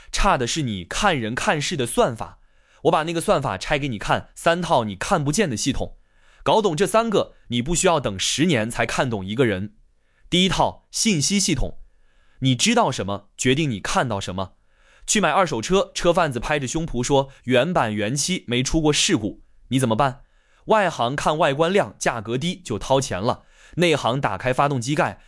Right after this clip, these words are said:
看水箱框架的螺丝。原厂螺丝有期限，拧过就有痕迹。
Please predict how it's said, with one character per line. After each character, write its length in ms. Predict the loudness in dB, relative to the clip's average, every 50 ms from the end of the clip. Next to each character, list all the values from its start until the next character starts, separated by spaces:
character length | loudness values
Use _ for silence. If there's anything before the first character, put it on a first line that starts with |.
| -16 -8
看 260 | -2 -2 -2 -2 -2
水 220 | -4 -4 -4 -4
箱 220 | -2 -2 -2 -2 -2
框 240 | 0 -2 -2 0 0
架 160 | -2 -2 -2
的 80 | -2
螺 180 | -4 -2 -2 -2
丝。 360 | -2 -2 -2 -2 -2 -4 _ _ _ _ _ _ _ _ 0
原 220 | 4 4 4 4
厂 220 | 2 0 0 0 4
螺 120 | 4 2
丝 180 | 2 2 2 0
有 120 | 0 0
期 240 | 0 -2 -2 0 0
限， 320 | 0 0 0 -2 -4 -8 _
拧 280 | -6 -4 -2 -2 -2 0
过 160 | 2 2 2
就 120 | 2 2 0
有 100 | 0 0
痕 240 | -2 -4 -4 -2
迹。 300 | -2 -2 -2 -4 -6 -10